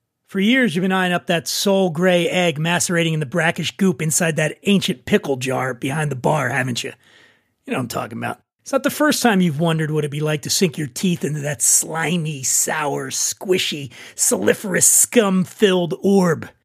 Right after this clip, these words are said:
It's clearly not gonna be appetizing. But this isn't about dining pleasure. This is about willpower. It's about winning. See,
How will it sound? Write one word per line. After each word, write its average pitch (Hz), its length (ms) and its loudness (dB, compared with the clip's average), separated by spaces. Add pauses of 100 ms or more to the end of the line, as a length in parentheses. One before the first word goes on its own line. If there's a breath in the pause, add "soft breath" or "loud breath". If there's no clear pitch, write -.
(200)
It's - 80 -20
clearly 247 320 2
not 165 200 2
gonna 139 160 -4
be 131 120 -4
appetizing. - 720 -6 (200 loud breath)
But - 160 -20
this 277 160 2
isn't 254 220 4
about 202 280 -4
dining 175 360 0
pleasure. - 520 -4 (460)
This 196 200 -2
is 196 120 2
about 170 540 0
willpower. 135 1160 0 (340)
It's - 140 -8
about - 400 -4
winning. 139 720 0 (640)
See, 214 320 2